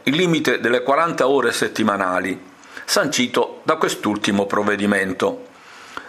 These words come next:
La contrattazione collettiva potrà, sulla scorta delle direttive novantatré centoquattro della C E e successiva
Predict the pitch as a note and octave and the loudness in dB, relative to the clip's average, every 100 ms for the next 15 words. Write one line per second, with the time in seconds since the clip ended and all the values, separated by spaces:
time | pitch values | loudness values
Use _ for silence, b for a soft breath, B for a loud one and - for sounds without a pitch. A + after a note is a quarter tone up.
0 | B B - F3 - E3+ E3+ E3+ E3+ - | B B 2 2 2 0 0 2 0 2
1 | F#3+ - A#3 F#3+ B2+ A2+ A2 G#2+ - A2 | 0 2 2 2 2 2 2 0 0 0
2 | F#2+ F#2+ A#2+ G#2+ G2 - - - - G#3 | 0 2 0 2 0 0 -6 -8 -2 2
3 | A2 - D#3+ D#3 - - G2 G#2 G#2+ G#2+ | 2 2 2 2 0 0 2 2 2 2
4 | G#2+ G#2+ - B2+ A2 F#2+ F#2 F#2+ G2+ - | 2 0 0 2 2 2 2 2 0 0
5 | G2+ A#2 B2 G#2 - - - G2 F#2+ G2 | 0 2 0 0 -6 -14 -4 -2 0 0
6 | A2+ A#2 G2+ - F2+ E2+ F2 F2+ F#2 C3 | 2 2 0 -2 0 0 0 0 0 0
7 | D#3 - - B B B B B A#2 - | 0 -2 -12 B B B B B -2 0
8 | A2+ - A2 - C#3+ A2 G2+ | -2 -2 0 0 2 2 2